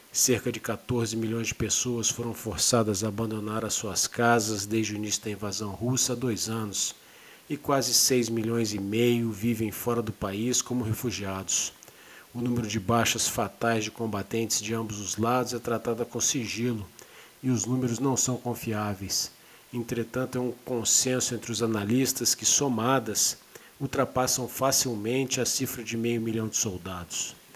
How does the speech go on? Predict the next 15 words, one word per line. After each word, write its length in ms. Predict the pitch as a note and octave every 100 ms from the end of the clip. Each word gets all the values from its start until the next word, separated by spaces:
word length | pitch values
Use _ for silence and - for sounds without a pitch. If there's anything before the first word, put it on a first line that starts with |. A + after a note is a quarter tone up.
| - - - - -
Há 100 | A#2+
também 560 | - B2 G#2 A#2 B2
os 160 | A#2 G#2
deploráveis 640 | A#2 A#2 A#2 A2+ A#2 A2 A2
episódios 520 | - G#2+ A2+ A2+ G#2
de 100 | A2
maltratos 1080 | G#2+ F2+ - A#2 B2 B2 - A2+ - - - - - - -
e 120 | A#2+
violações 720 | G#2+ C3 B2+ A2+ G#2 - A#2+
graves 560 | G#2+ A2+ A#2+ B2 G#2+ G#2+
e 40 |
generalizadas 960 | G#2+ A#2 A#2 A2 G#2 F#2+ A2 A#2 A2 G#2+
dos 100 | G#2+
direitos 480 | A2 G#2+ A2 G#2+ -
humanos, 720 | F#2+ G#2+ B2+ C3 B2+ - -